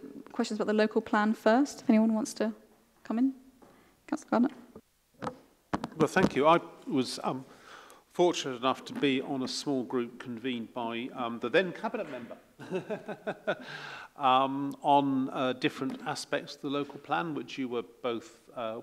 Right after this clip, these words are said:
Speaker 2: within the meetings, and that was very constructive. Um, I don't know whether that now has come to an end or whether we'll be, uh, reconvened at some stage, what the new cabinet member,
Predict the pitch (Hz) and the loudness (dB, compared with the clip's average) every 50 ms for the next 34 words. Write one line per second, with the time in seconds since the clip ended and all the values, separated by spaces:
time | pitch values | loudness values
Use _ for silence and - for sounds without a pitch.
0 | 123 - 113 104 117 110 107 104 107 107 107 110 110 107 - 120 110 - - 143 | -8 -6 -4 -4 -4 -4 -4 -4 -6 -4 -4 -4 -4 -4 -6 -8 -8 -4 -2 -2
1 | 135 - 123 110 - 135 120 113 113 107 - - - - - - - - - - | -2 -2 -4 -4 0 2 2 2 0 -2 -6 -12 -20 -20 -18 -14 -10 -8 -4 -2
2 | 147 139 - - - - - - - - - - - - - - - _ _ _ | -2 -2 -2 -4 -14 -12 -14 -14 -16 -20 -20 -20 -20 -20 -20 -20 -20 _ _ _
3 | - 113 120 120 - 139 135 147 170 - 156 143 139 139 135 135 139 139 139 139 | -2 0 0 0 0 0 0 0 0 0 2 2 2 2 2 2 0 0 -2 -2
4 | 135 131 127 120 123 123 113 - - - 139 139 127 120 135 127 131 135 143 143 | -2 0 0 0 -2 -6 -8 -8 -6 -4 -4 -4 -2 -2 -2 0 0 0 -2 -2
5 | 135 131 120 127 123 117 120 117 120 123 120 117 120 127 123 117 120 123 - - | -4 -2 -2 -2 0 -2 -2 -2 -2 -2 -4 -4 -4 -4 -4 -4 -6 -8 -10 -10
6 | - 127 127 - - 131 123 - - - - 104 117 113 107 107 104 104 - - | -10 -8 -8 -6 -4 -4 -6 -6 -6 -12 -14 -12 -10 -10 -10 -10 -10 -14 -16 -16
7 | - - 113 104 - - 135 117 101 101 101 - - 104 - 127 110 110 113 113 | -14 -14 -12 -12 -10 -6 -6 -6 -6 -6 -10 -14 -14 -14 -12 -10 -10 -8 -8 -8
8 | - - 104 104 104 104 - 110 107 101 95 104 | -8 -6 -6 -6 -6 -8 -10 -10 -10 -10 -10 -10